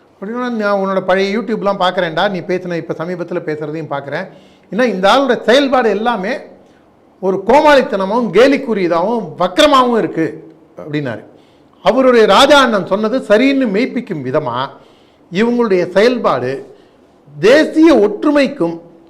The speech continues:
அதுக்கு முதல் படியா தான் இவங்க வந்து தேசிய தலைவர்களோட பெயர்களை கொஞ்சம் கொஞ்சமா நீக்கிறத நம்ம பார்க்க வேண்டியதா இருக்கு. இந்த கட்டபொம்மன் சிலையை நாங்க மராமத்தெல்லாம் முடிஞ்ச உடனே கொண்டு வந்து வைக்க போறோம் நாங்க.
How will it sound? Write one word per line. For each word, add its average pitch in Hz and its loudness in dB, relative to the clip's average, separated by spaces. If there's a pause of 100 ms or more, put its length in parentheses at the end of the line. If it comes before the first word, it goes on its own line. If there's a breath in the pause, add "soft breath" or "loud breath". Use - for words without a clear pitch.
(140)
அதுக்கு 185 -2
முதல் 269 2
படியா 208 2
தான் 220 0
இவங்க 165 -4
வந்து 143 -8
தேசிய 226 -2
தலைவர்களோட 151 -2
பெயர்களை 170 0
கொஞ்சம் 180 -4
கொஞ்சமா 160 -4
நீக்கிறத 160 -6
நம்ம 131 -8
பார்க்க 123 -10
வேண்டியதா 113 -12
இருக்கு. 104 -20 (840 soft breath)
இந்த 170 -2
கட்டபொம்மன் 294 4
சிலையை 226 4
நாங்க 202 0
மராமத்தெல்லாம் 214 0
முடிஞ்ச 208 -2
உடனே 202 -4
கொண்டு - -
வந்து 196 -4
வைக்க 180 -2
போறோம் 143 -4
நாங்க. 113 -14